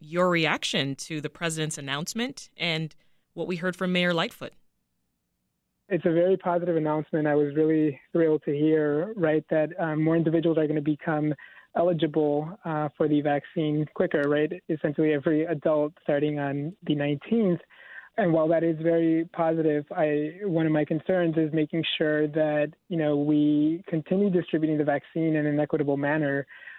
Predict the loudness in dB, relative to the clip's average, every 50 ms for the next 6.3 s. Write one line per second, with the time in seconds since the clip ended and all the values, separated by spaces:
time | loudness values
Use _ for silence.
0 | -20 _ -4 -4 -2 0 0 0 0 0 -2 -2 -2 -2 -2 -4 -8 -16 _ _
1 | _ -4 -4 -4 -4 -8 -4 -2 0 0 0 -2 -4 _ _ -10 -4 0 0 2
2 | 2 2 2 2 0 0 -2 -4 -4 -4 -2 0 -2 -2 -4 -4 -2 0 0 2
3 | 0 0 -4 -6 -10 -8 -4 -2 -2 0 0 -2 -2 -4 -8 -14 -20 -20 -18 -8
4 | -4 -2 0 2 2 2 2 2 0 0 0 2 2 2 2 2 2 2 0 0
5 | -2 -4 -4 -4 -2 0 0 0 0 0 0 0 -2 -2 -2 0 0 0 -2 -2
6 | -2 0 0 0 0 -2